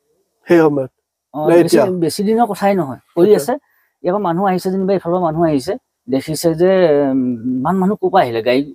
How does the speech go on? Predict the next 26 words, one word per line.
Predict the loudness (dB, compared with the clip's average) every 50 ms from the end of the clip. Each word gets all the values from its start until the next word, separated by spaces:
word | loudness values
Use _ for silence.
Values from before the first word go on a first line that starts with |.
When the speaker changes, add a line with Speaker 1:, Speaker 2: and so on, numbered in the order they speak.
| -14 -8 -4
Speaker 2:
গাড়ী | -2 -2 -2 -2
নাই, | 0 0 0 0 -2
কিবা | -4 -2 0 0 0
নাই, | 0 -2 -4 -4
তেনেকে | -4 -4 -4 -4 -6 -8 -12 _ _ _
আমাকো | -2 0 0 2 2 0 0
সোমালে | 0 0 -2 0 -2 -4 -6 _ _ _ _ _ _ _ 0
যে, | 2 2
উম, | 2 2 0 -2 -4 -4 -4 -2
দৰঘালৈ | -2 -2 0 0 0 0 2
নাই | 2 0 0
যোৱা | 0 -2
যে | -2
ইমান | 0 2 2 2 2
মানুহ, | 2 2 2 0 -2 -6 _ _ _ _ _ _ _ _ _ 2
ক'ত | 2 2 2
আহ? | -2
মই | -6 -6 -4 -2
ক'ব | 0 0 2 2
নোৱাৰো। | 2 2 0 -2 -4 _ _ _ _ _ _ _ _ -6
আমাৰ | -2 0 2
আবাৰ | 4 4 2
থাকোতো, | 2 0 -4 -6 -6 -8 -10 -10 _ -4
মই | -2 0
নিজ | 0 0 -2 -6 -8
চকু | -10 -10 _